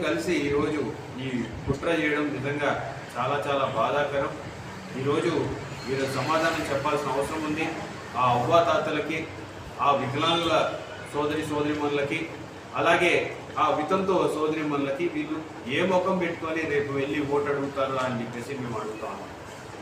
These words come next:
ఏ ముఖం పెట్టుకొని వీళ్ళు వాళ్ళ ఇంటికాడికి వెళ్ళేసి "మాకు ఓటు వేయమని" చెప్పేసి అడుగుతారా అని చెప్పేసి మేము అడుగుతాము. ఈరోజు వాళ్ళ ఇంటికాడికి వచ్చేది, వాళ్ళ నోటికాడిని తిమ్మిది ఈరోజు తీసేసినట్టుగా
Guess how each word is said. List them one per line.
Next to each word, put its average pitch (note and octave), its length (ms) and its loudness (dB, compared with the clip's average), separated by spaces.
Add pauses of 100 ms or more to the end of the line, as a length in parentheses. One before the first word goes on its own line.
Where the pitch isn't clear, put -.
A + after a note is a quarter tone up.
(120)
ఏ D#3+ 100 4
ముఖం F#3+ 360 4
పెట్టుకొని F3+ 440 2
వీళ్ళు D#3 460 0 (240)
వాళ్ళ C#3 140 2
ఇంటికాడికి D#3 480 0
వెళ్ళేసి D3 360 0
"మాకు C3 320 2
ఓటు D3+ 120 2
వేయమని" D3+ 360 0
చెప్పేసి C3 300 -2
అడుగుతారా B2 440 -2
అని A#2 180 -2
చెప్పేసి - 280 -6
మేము A2 180 -6
అడుగుతాము. G#2 460 -8 (720)
ఈరోజు D#3 380 2 (420)
వాళ్ళ C3+ 200 0
ఇంటికాడికి E3+ 560 2
వచ్చేది, D3+ 340 0
వాళ్ళ B2 340 -2
నోటికాడిని - 560 0 (840)
తిమ్మిది D3+ 400 -2
ఈరోజు C#3 260 2
తీసేసినట్టుగా B2+ 1000 -2